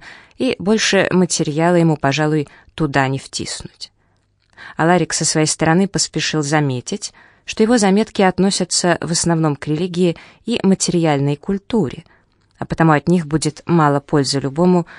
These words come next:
кто пишет о социальных или политических структурах.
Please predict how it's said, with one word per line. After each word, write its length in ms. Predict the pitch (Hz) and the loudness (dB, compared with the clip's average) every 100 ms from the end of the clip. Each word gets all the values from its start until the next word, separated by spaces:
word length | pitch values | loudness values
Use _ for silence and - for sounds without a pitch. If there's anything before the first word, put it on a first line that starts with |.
| - | -20
кто 240 | - - 240 | -12 -2 0
пишет 360 | 226 220 190 | 2 0 0
о 60 | 165 | -2
социальных 720 | - 143 - 170 208 180 - | -2 -2 0 2 4 2 0
или 180 | 151 147 | 0 0
политических 880 | - 143 139 151 143 165 - 151 - | -2 -4 -4 -6 -4 -4 -4 -6 -8
структурах. 840 | - - 170 - - - - - | -8 -6 -6 -8 -14 -14 -16 -20